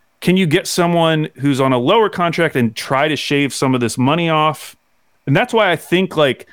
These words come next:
them going for Kenrich is such a smart idea, or Dort, I guess. But it's such a smart idea because you get a functional player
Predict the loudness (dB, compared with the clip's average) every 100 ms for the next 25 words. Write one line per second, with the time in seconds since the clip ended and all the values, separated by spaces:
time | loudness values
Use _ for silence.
0 | _ _ _ -10 0 0 0 0 0 0
1 | -2 -4 -6 -4 -2 -2 -6 -10 -16 _
2 | _ _ _ _ -2 0 0 -2 -6 -6
3 | -2 0 0 0 -2 -2 -2 0 0 0
4 | -2 0 0 0 0 0 0 -2 0 0
5 | 0 -4 -4 -2 -4 -6 -16 -20 -20 _
6 | _ _ _ 0 0 2 -2 -2 -2 0
7 | 2 2 0 0 0 -2 -2 -2 0 -2
8 | -2 -4 -4 -2 -2 -2 -2 -2 -2 -4
9 | 0 0 0 -4